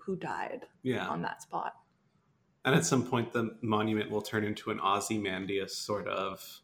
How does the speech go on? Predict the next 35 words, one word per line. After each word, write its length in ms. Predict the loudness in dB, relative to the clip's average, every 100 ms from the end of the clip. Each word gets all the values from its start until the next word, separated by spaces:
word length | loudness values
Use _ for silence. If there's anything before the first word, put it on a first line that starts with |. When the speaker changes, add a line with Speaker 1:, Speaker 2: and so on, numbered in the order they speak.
| _ -8
Speaker 1:
Exactly. 800 | -6 -2 -4 -4 -2 -2 -2 -4 -8 -2
So 160 | 8
let 140 | 10 10
me 100 | 8
read 160 | 6 8
that 120 | 10
line 180 | 8 4
about 180 | 2 0
the 60 |
material 420 | -2 -2 0 0 0
goods. 480 | -4 -4 -4 -10 -14 _ _ 4
Speaker 2:
Please. 360 | 8 8 4 -6 _ _
Speaker 1:
This 160 | 6 8
is 140 | 10
when 140 | 10
he 100 | 12
decides, 800 | 10 8 10 12 10 8 0 -10 -4
w-, 140 | -4 0
while 340 | 10 12 12
everything's 560 | 12 12 4 6 8 8
literally 540 | 8 10 10 8 4 0 6
burning 360 | 8 8 6
around 340 | 4 4 6 4
him, 220 | 4 0 -2 -4 -4 -12 6
<laughs> 240 | 8 8 0 -20 _ _ -8 -4 0 0 2
people 300 | 4 6 10
are 120 | 10
dying, 720 | 10 8 8 8 4 0 -2 -4 _ _ _ _ -2
lives 560 | 8 12 12 12 10 4
are 120 | 4
being 280 | 4 2 2
lost 720 | 4 6 6 4 0 -6 -2
left 400 | 6 6 6 2
and 160 | 0 4
right, 360 | 4 4 2